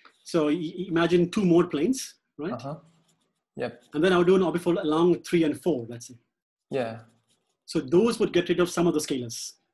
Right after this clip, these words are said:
Speaker 2: Uh-huh.
Speaker 1: So in particular, this phi scalar whose p-, profile I just, I just, uh,
Speaker 2: Yeah.
Speaker 1: wrote down,
Speaker 2: Uh-huh.
Speaker 1: that would be projected out.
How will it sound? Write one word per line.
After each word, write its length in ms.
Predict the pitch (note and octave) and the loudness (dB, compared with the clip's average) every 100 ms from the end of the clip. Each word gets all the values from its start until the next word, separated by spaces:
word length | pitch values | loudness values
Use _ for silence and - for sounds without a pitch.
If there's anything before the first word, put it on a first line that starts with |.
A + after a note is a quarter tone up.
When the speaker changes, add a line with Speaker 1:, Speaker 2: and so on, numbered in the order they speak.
| _ _ _ _ _ | _ _ _ _ _
Speaker 2:
Uh-huh. 300 | B2+ A#2+ C#3+ E3+ - _ _ _ _ _ _ _ | -8 -6 -6 -10 -16 _ _ _ _ _ _ _
Speaker 1:
So 320 | - D#3+ D#3 | -6 -2 0
in 160 | F3 D#3 | 0 -2
particular, 420 | E3 F#3 G3 F#3 | -2 -2 0 0
this 160 | D#3+ E3+ | 0 -2
phi 220 | F3 F3+ | 0 0
scalar 420 | F#3 F3+ E3 D#3+ - | 0 2 2 2 -2
whose 280 | D3+ - | -6 -8
p-, 140 | - C#3 | -12 -6
profile 420 | D#3 D#3 D#3 D#3 | -4 -2 -2 -2
I 60 | C3+ | -2
just, 320 | C#3 - - | -6 -10 -10
I 60 | |
just, 280 | C3+ B2 - | -10 -10 -8
uh, 260 | C#3 C3 B2 - _ _ C#3 | -6 -6 -8 -14 _ _ -8
Speaker 2:
Yeah. 160 | C3+ | -2
Speaker 1:
wrote 140 | D#3 D3 | -2 0
down, 300 | D3 A3+ - _ - | -2 -2 -6 _ -16
Speaker 2:
Uh-huh. 280 | A#2+ A#2+ A#2+ D3 C3 | -14 -14 -14 -12 -2
Speaker 1:
that 260 | F#3 G#3+ | 0 0
would 100 | F#3 | 0
be 80 | E3 | 0
projected 340 | E3+ D3+ D3+ | 0 -2 -4
out. 140 | B2+ | -6